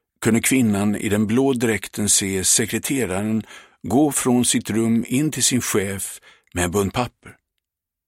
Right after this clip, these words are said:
Det unga statsrådet log mot den äldre kvinnan och kastade med sitt blonda hår.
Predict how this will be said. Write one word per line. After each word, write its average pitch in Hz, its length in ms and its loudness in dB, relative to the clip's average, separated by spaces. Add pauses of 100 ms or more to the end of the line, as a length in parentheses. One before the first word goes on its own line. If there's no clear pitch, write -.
(640)
Det 107 100 2
unga 113 400 4
statsrådet 110 800 0 (160)
log 107 360 0
mot 120 200 2
den 104 140 0
äldre 92 320 -4
kvinnan 87 680 -4 (440)
och 104 120 -6
kastade 110 460 0
med 92 120 0
sitt - 200 -2
blonda 117 360 2
hår. 92 320 -6